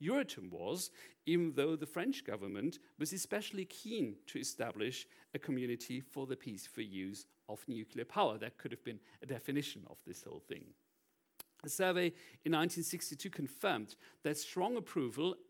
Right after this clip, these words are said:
uh, the, that strong approval need not necessarily correlate with knowledge. Many people fundamentally liked, and this is a quote, "the idea of European unification." But as soon as discussion turned to details, their opinions became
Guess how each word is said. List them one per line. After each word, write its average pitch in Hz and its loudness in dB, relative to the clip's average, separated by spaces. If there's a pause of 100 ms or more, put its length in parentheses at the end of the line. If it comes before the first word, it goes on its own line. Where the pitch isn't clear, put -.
uh, 139 -2
the, 143 0
that 147 0
strong 180 0
approval 175 -2
need 185 -2
not 185 0
necessarily 147 0
correlate 160 0
with 135 -2
knowledge. 131 -2 (340)
Many 214 8
people 233 -2
fundamentally 165 2
liked, 151 0
and 117 -6
this 131 -4
is 110 -10
a - -10
quote, 131 0 (300)
"the 160 0
idea 143 2 (160)
of - -6
European 127 0
unification." 131 -2 (640)
But 190 8
as 196 4
soon 302 6
as 160 2
discussion 165 2
turned 220 -2
to 175 -2
details, 147 0
their 123 4
opinions 117 0
became 113 -4